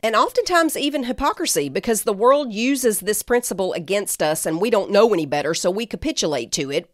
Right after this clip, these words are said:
instead of understanding what Jesus is teaching here and how to employ these, these boundaries for the good of our inner child and our families and our church. So I hope after a, a really good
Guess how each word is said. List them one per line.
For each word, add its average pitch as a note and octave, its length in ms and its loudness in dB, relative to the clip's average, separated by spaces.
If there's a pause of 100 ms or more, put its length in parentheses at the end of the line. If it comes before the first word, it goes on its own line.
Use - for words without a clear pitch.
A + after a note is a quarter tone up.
instead A#3 440 -2
of G#3 260 0
understanding A#3 720 0
what - 120 0
Jesus F#3 380 -4
is E3 160 -6
teaching E4+ 380 0
here E3 360 0 (360)
and G#3 160 -4
how A#3+ 260 -2
to - 180 -2
employ B3 460 2
these, G#3 380 -4 (160)
these G3 480 -4
boundaries G#3 1080 -2 (460)
for C#4 160 -2
the C4 80 6
good D#4 380 0
of G#3+ 500 0
our F#3 320 -2 (340)
inner D#4+ 220 0
child E3+ 580 2
and G#3 140 2
our F#3+ 120 2
families G3+ 760 0
and F#3+ 180 -4
our F#3 120 0
church. - 800 0 (140)
So A#3 120 0
I A3 100 6
hope D#4 340 0
after A#3+ 340 0
a, F3 220 0 (100)
a F#3+ 40 -2
really D4 280 -2
good C4+ 340 4